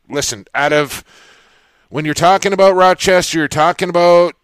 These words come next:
the Riptide, and I know, you know, we always like to compare the Seals and the Wings in their first year, Evan.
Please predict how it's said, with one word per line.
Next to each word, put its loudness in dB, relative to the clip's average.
the -6
Riptide, 0
and -6
I -4
know, -2
you -8
know, -4
we -2
always 0
like -4
to -10
compare -4
the -8
Seals -4
and -10
the -8
Wings -8
in -8
their -4
first -6
year, -2
Evan. -2